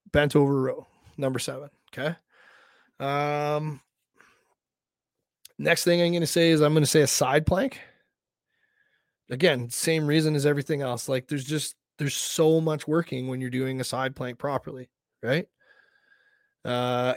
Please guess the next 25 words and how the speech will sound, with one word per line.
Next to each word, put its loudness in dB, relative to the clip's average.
and 4
I 8
believe 4
spinal 0
stability 0
leads 4
to -2
long-term 4
ability 6
in -2
training. -4
If -4
you 0
neglect 0
your 0
spinal -2
stability, -4
then, 4
like, 0
honestly, 2
like, 0
you're 0
gonna 0
be -4
weak. -10